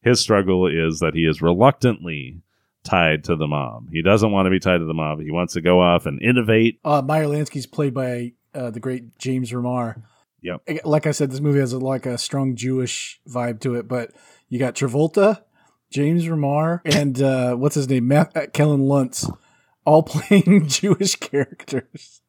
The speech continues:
Speaker 1: Uh.
Speaker 2: Kellen Luntz is, like, from fucking North Dakota.
Speaker 1: So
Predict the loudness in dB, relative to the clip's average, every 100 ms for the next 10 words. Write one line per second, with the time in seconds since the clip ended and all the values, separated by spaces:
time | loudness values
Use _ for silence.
0 | _ -8 -8 -8 -14 _ -20 _ _ _
1 | _ _ _ _ -16 -16 0 4 6 6
2 | 6 6 6 2 2 2 4 4 4 2
3 | 0 2 2 2 -4 -6 -4 -4 2 4
4 | 4 2 4 2